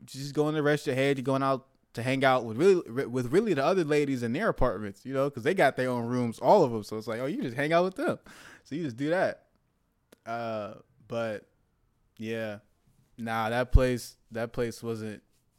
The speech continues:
you know, shout out to that place. Hope it exists. It, it still serves the community, 'cause that's all it is. It's a community server. Uh,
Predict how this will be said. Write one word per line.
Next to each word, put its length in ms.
you 80
know, 200
shout 220
out 120
to 80
that 180
place. 240
Hope 160
it 80
exists. 500
It, 160
it 220
still 240
serves 400
the 100
community, 520
'cause 100
that's 180
all 200
it 100
is. 120
It's 140
a 40
community 380
server. 340
Uh, 320